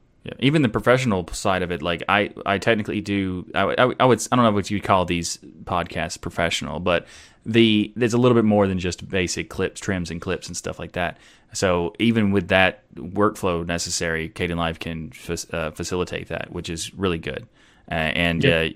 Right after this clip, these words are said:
Speaker 1: uh, also, if you're interested in doing, checking out Kdenlive, they provide their own app image, so it's really easy to get started, whatever distro you use. And, uh, yeah, that's what I would suggest trying out, because they're always up to date and it's really easy to do.
Speaker 2: So he also asked about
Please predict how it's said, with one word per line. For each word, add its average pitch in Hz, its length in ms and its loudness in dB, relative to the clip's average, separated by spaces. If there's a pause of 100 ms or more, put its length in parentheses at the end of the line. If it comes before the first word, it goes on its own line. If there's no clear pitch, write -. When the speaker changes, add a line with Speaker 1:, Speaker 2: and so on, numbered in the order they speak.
(140)
Speaker 1:
uh, 90 80 4
also, 87 480 0
if 85 200 -2
you're 92 200 0
interested 98 400 -2
in 85 140 -4
doing, 98 160 -2
checking 90 320 -2
out 82 120 -6
Kdenlive, 80 440 -6 (280)
they 95 140 0
provide 92 360 2
their 87 160 -2
own 87 200 -4
app 95 240 -4
image, 107 320 -6 (180)
so - 140 -6
it's 85 120 -6
really 90 280 -2
easy 85 180 -6
to 82 80 -4
get 82 100 -4
started, 87 260 -2
whatever 85 260 -2
distro 82 340 -6
you 80 80 -6
use. 82 320 -6 (380)
And, 78 320 -6
uh, 78 80 -4
yeah, 80 240 0
that's 82 200 -2
what 85 80 -2
I 80 60 -2
would 80 80 -6
suggest - 320 -10
trying 82 260 -6
out, 80 140 -6
because 82 180 -8
they're 82 140 0
always 82 220 0
up 78 80 -8
to - 80 -8
date 78 320 -4
and 80 120 -10
it's - 140 -12
really 85 140 -12
easy - 140 -14
to - 80 -12
do. - 100 -16 (500)
Speaker 2:
So - 220 2
he 156 80 6
also 190 320 4
asked 160 200 4
about 135 300 4